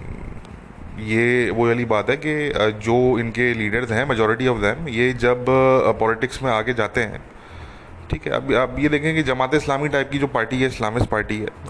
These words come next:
उनका, अ, उनकी party में भी जो है वो, अ, कुछ क्रिश्चियन है, जो वो token क्रिश्चियन उन्होंने रखे हुए हैं अपनी party में,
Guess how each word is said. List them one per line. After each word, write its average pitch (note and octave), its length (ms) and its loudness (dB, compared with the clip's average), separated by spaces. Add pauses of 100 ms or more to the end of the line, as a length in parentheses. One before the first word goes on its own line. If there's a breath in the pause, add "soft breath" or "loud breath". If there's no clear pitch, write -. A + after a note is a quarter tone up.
उनका, D3 560 2
अ, - 40 2 (300)
उनकी B2 480 2
party C#3+ 300 0
में D#3+ 120 4
भी E3 100 2
जो D3+ 160 6
है D#3 80 4
वो, D#3 560 6
अ, B2 280 4
कुछ D3 160 0
क्रिश्चियन C#3+ 340 2
है, C3+ 140 -2 (1000 loud breath)
जो D#3 80 0
वो F#3+ 100 4
token D#3+ 340 0
क्रिश्चियन D3+ 340 0
उन्होंने D3 220 2
रखे C#3 200 -2
हुए C#3 80 2
हैं C3 60 4
अपनी B2+ 120 0
party A2+ 280 0
में, A2+ 120 -4